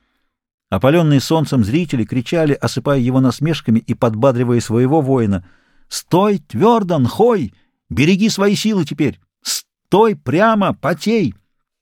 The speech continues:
И Нхой стоял, покачиваясь медленно, словно маятник, подталкиваемый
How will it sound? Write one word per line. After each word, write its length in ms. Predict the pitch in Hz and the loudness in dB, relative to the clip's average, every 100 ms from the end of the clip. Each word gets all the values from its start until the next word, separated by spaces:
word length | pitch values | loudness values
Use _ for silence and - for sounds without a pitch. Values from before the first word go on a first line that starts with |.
| _ _ _ _ - | _ _ _ _ -2
И 100 | 113 | 2
Нхой 520 | 120 - 139 160 143 | 2 2 0 2 0
стоял, 720 | - - 131 139 131 113 95 | -4 -4 0 2 2 0 -2
покачиваясь 920 | - 107 - 139 143 - 131 123 101 | -8 -14 -4 0 0 0 0 0 0
медленно, 680 | 101 104 139 139 127 113 123 | 0 4 4 2 0 -2 -2
словно 380 | 117 113 113 117 | -2 0 2 4
маятник, 640 | 117 139 139 127 - 120 - | 4 2 2 -2 -2 -4 -2
подталкиваемый 960 | 123 - - 127 117 120 113 113 107 | -4 -4 0 0 0 0 2 2 0